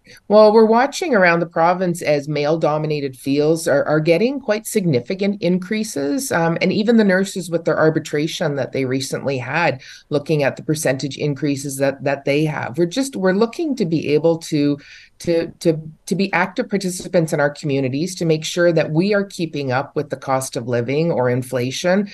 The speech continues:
It's up and down, but, you know, we, we need to make sure not just about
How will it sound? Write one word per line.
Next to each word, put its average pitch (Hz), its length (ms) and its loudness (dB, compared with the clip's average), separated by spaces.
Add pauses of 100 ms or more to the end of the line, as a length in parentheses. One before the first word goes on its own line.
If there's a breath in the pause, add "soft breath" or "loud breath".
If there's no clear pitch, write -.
(160 loud breath)
It's 151 180 0
up 165 220 2
and 147 160 2
down, 147 460 2
but, 160 360 0
you 170 100 -4
know, 175 120 0
we, 190 240 2
we 180 160 -2
need 226 220 2
to 254 80 -4
make 208 180 -2
sure 196 220 0
not 196 260 0
just 233 240 -6
about 147 320 2